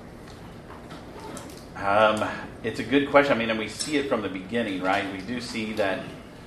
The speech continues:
Genesis does say one man and one woman, right? It does speak explicitly to that. So I'm not sure that it,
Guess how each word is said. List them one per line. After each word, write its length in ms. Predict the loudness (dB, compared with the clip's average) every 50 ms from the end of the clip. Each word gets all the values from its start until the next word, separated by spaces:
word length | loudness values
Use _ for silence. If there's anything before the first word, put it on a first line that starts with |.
| -16 -16 -8 -2
Genesis 420 | 0 2 2 2 0 -2 -6 -2
does 300 | 2 4 4 4 4 4
say 280 | 2 2 2 2 0 -2
one 180 | -2 -2 -2
man 200 | 0 0 0 0
and 120 | 0 0 0
one 160 | 0 0 2
woman, 240 | 0 0 0 0 0
right? 240 | 2 2 2 2
It 120 | 0 0 2
does 240 | 4 4 4 4 0
speak 380 | -6 -6 -4 -4 -4 -4 -6 -10 -12 -14
explicitly 540 | -14 -12 -4 2 2 2 2 2 -2 -4 -6 -6 -6
to 160 | -4 -2 0
that. 280 | 2 2 2 2 0 -2 -6 -12 -14 -16 -16 -16 -16 -16 -16 -18 -16 -2
So 460 | 6 8 10 10 10 8 4 0 -4 -6 -10 -14 -16 -16 -16 -16 -16 -16 -16 -12 -4 0
I'm 100 | 0 2
not 220 | 4 2 2 0
sure 280 | -2 -2 2 2 4 6
that 260 | 6 6 6 4 2 -6 -6 -2
it, 240 | 0 0 0 0